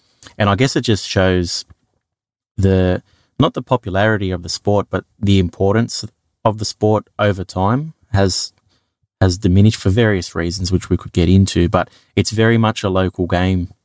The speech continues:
Um, a-, and it's pretty mu-, it's probably like that in many parts of the world, but very much so in France. It's very local. How, how have we be-, so are you saying that now this year, because the teams have been forced to televise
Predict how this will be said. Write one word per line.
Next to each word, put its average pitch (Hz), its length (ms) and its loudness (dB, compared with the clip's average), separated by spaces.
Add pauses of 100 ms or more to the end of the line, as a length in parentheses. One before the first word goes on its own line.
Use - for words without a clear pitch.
(180)
Um, 87 580 2
a-, 90 260 -8
and 104 160 -2
it's - 280 -6
pretty 170 240 -2
mu-, 170 100 -6
it's 139 120 -4
probably 160 260 -2
like 107 260 0
that 92 280 -4
in 95 260 2
many 98 220 2
parts - 340 -4
of 90 60 -8
the 85 80 -4
world, 95 260 0
but 85 140 -6
very 104 240 2
much 92 260 -2
so 92 260 -2
in 90 140 0
France. 92 400 -2
It's - 100 -6
very 92 280 0
local. 95 420 0 (440)
How, 143 280 0
how 143 280 2
have 156 180 2
we 147 80 0
be-, 127 200 -2
so 120 260 0 (1300)
are 120 80 2
you 135 140 4
saying 135 320 2
that 117 160 0
now 110 200 2
this 117 280 -2
year, 101 200 2
because 110 580 0
the 104 80 0
teams 104 480 2
have 95 200 0
been 98 320 2
forced 104 520 -2
to 101 100 -4
televise 92 800 0